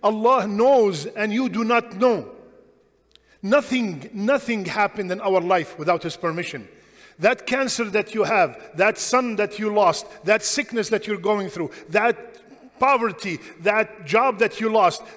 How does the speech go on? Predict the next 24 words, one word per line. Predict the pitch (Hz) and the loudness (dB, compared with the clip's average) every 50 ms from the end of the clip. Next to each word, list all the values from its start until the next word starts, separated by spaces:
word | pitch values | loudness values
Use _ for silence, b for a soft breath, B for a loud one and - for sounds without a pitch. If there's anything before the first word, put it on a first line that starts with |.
| B 180 | B 0
that | 233 226 226 - - | 0 0 0 -2 -2
operation | - 214 214 - 226 220 233 269 226 - 240 226 | -2 -2 0 2 4 4 4 4 2 -2 -2 -2
that | 226 214 226 | -2 -2 -2
you're | 226 220 | -4 -4
going | 202 214 214 214 202 | -2 -2 -2 -2 -2
to | - 214 196 | -4 -6 -4
do, | 165 202 175 - B B B | -4 -4 -4 -4 B B B
everything | B 311 320 311 262 226 262 - - 196 156 135 - B B B | B 0 0 0 -2 -6 -6 -4 -4 -6 -6 -8 -10 B B B
is | 226 165 170 | -8 -6 -6
with | 226 190 | -4 -2
the | 185 208 | -4 -2
permission | - 214 208 196 208 220 - 208 202 | -2 -2 -4 -2 -4 -4 -4 -4 -4
of | 180 - | -4 -4
Allah | - 190 185 190 214 196 165 180 | -4 -4 0 2 2 2 2 0
Azza | 175 143 139 180 170 | -4 -4 -4 -4 -4
wa | 170 165 | -2 -2
Jal. | 160 240 254 226 B B B B | -2 -2 -4 -4 B B B B
That's | 151 240 262 - - 202 | -2 0 0 -2 -2 -2
why | 196 202 208 233 262 285 254 - B B B | 2 2 2 2 2 0 -4 -6 B B B
Rasulullah | 180 190 - 247 247 214 202 208 220 190 - | -4 -4 -2 -2 -2 -2 0 2 2 2 2
sallallahu | - 214 202 196 190 202 196 175 170 | 0 -2 0 0 2 2 2 2 2
alayhi | 185 190 180 | 0 0 0
wa | 170 170 | 0 -2
sallam, | 156 - 220 233 226 220 226 220 - | -2 -4 -4 -4 -2 -2 -4 -4 -6